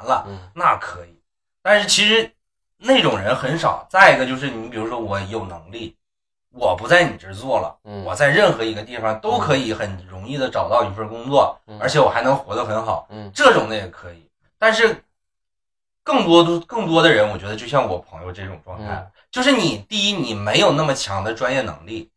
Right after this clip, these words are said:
Speaker 2: 嗯。
Speaker 1: 第二呢，你也没有说什么家里有什么背景，说可以给你介绍一份其他的工作，或者是朋友介绍也好，或者是怎么样，
Speaker 2: 嗯。
Speaker 1: 那你只能，你的现状就是说你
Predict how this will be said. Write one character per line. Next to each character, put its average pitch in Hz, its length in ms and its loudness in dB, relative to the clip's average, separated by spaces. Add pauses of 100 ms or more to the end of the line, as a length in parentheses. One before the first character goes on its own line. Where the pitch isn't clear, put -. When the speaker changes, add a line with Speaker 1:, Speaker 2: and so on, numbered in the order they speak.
Speaker 2:
嗯。 101 340 -12
Speaker 1:
第 202 80 2
二 214 260 12
呢， 131 220 4
你 123 80 -2
也 170 100 6
没 135 120 2
有 160 120 2
说 135 220 -2
什 131 120 -6
么 113 120 -4
家 139 220 10
里 131 100 2
有 127 80 -4
什 98 100 -8
么 107 120 0
背 143 240 -4
景， 92 180 -6
说 113 200 -10
可 117 140 -10
以 123 80 -8
给 127 100 -10
你 123 140 -8
介 147 220 0
绍 120 140 6
一 101 100 -4
份 113 160 -8
其 113 160 -8
他 117 140 4
的 113 80 4
工 113 180 -12
作， 123 160 -4
或 110 160 -2
者 92 80 -4
是 113 240 -4 (300)
朋 104 220 -6
友 135 100 0
介 156 200 4
绍 139 140 6
也 110 80 6
好， 107 160 6
或 143 100 2
者 123 80 4
是 139 80 2
怎 131 100 -2
么 90 120 -8
样， 120 280 6 (160)
Speaker 2:
嗯。 104 200 -12
Speaker 1:
那 - 80 4
你 - 160 2
只 123 260 -2
能， 127 340 -2 (100)
你 139 240 -8
的 147 140 2
现 202 320 6
状 190 220 10
就 160 140 2
是 147 40 -2
说 147 120 0
你 160 260 -2